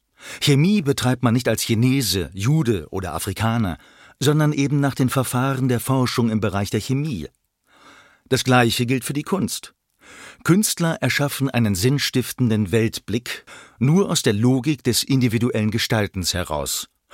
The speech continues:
ohne Unterwerfung unter religiöse Überzeugungen oder Sitten und Gebräuche der Kulturkollektive. Jede sinnvolle Kunstausstellung gibt also möglichst viele Beispiele dafür,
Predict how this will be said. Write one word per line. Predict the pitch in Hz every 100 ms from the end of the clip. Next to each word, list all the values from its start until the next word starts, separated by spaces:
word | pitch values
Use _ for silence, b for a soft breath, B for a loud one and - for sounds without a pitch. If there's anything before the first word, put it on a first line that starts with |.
| B B
ohne | 175 160 127 104
Unterwerfung | 120 98 82 101 113 - 110 104
unter | 113 104 98
religiöse | 95 85 117 101
Überzeugungen | 104 95 95 - 113 113 101 107 98 92 -
oder | 110 87
Sitten | 110 135 117
und | 92
Gebräuche | 113 85 104 135 - 95
der | 87
Kulturkollektive. | 117 104 165 139 - 87 - - 78 73 - _ _ _ _ _ b b b b b b
Jede | - 135 185 196
sinnvolle | 117 131 160 165 170 147
Kunstausstellung | 131 131 - - 143 - 156 170 170 B B B B
gibt | 113 165 - -
also | 139 123
möglichst | 127 185 165 143 -
viele | 175 190 120
Beispiele | 127 131 - 101 92
dafür, | 90 92 135 151